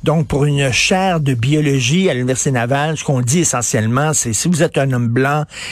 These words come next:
hétérosexuel, ne prenez même pas la peine d'envoyer votre C V, on veut rien savoir de vous. Discrimination positive.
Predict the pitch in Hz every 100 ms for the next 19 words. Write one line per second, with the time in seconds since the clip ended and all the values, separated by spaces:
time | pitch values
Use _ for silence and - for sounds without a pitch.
0 | - - 120 156 139 151 139 - - 123
1 | 139 147 117 - 143 156 180 190 - 196
2 | - 147 117 - 143 143 110 110 120 117
3 | 113 - 107 123 - 120 113 123 104 120
4 | 147 131 120 117 113 107 101 165 196 -
5 | - - - - - 135 120 123 - 151
6 | 127 131 107 101 - 185 180